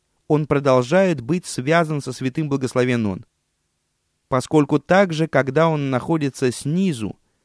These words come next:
в качестве души в теле, он представляет собой единственного сына короля над царями царей святого благословен он. И святой благословен он говорит, что первым в имуществе еврея является золото,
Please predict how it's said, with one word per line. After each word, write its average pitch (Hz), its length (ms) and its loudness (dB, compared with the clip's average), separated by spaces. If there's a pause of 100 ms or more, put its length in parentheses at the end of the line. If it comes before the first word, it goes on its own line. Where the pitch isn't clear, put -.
(140)
в - 120 -20
качестве 139 420 0
души 131 400 -4
в 139 100 -10
теле, 180 480 -2 (1160)
он 143 180 2
представляет 143 680 2
собой 139 360 0
единственного 131 840 -2
сына 160 440 -2
короля 123 440 2
над 139 180 -4
царями 135 380 0
царей 127 400 0
святого 135 420 -2
благословен 123 600 0
он. 110 220 -2 (1300)
И 147 100 -2
святой 156 400 2
благословен 139 680 0
он 160 200 0
говорит, 123 480 0
что 127 220 2
первым 165 680 0
в 135 100 0
имуществе 147 580 -2
еврея 139 800 0
является 135 600 0
золото, 123 560 0